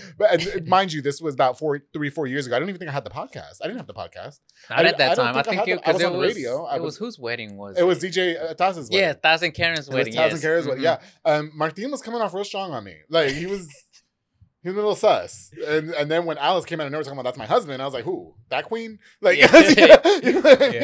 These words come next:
Speaker 2: Yeah.
Speaker 1: Yeah. Okay, so, okay, so you, you move on, you, you
Speaker 2: Mm-hmm.
Speaker 1: start dating again. Um, what, was it hard for you at first,
Speaker 2: Yes.
Speaker 1: like, to start seeing other
Speaker 2: Yeah,
Speaker 1: women?
Speaker 2: it
Speaker 1: Yeah,
Speaker 2: was. It
Speaker 1: okay.
Speaker 2: was just because I, like,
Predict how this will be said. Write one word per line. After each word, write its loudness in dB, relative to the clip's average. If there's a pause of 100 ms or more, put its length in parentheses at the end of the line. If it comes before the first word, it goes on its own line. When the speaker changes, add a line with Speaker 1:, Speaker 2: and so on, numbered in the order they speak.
(160)
Speaker 2:
Yeah. 2 (140)
Speaker 1:
Yeah. -10
Okay, 6
so, 6 (100)
okay, 0
so -4 (100)
you, -14
you -14
move -6
on, -2
you, -18
you -14
Speaker 2:
Mm-hmm. -10
Speaker 1:
start -6
dating -8
again. -10
Um, 0 (360)
what, 4
was 0
it -8
hard -10 (600)
for -8
you 0
at -2
first, -10
Speaker 2:
Yes. 0
Speaker 1:
like, 2
to -14
start -4
seeing -12
other -4
Speaker 2:
Yeah, -4
Speaker 1:
women? -4
Speaker 2:
it -6
Speaker 1:
Yeah, 2 (160)
Speaker 2:
was. 0
It -2
Speaker 1:
okay. -2
Speaker 2:
was 0
just -10
because -6
I, -2 (140)
like, -10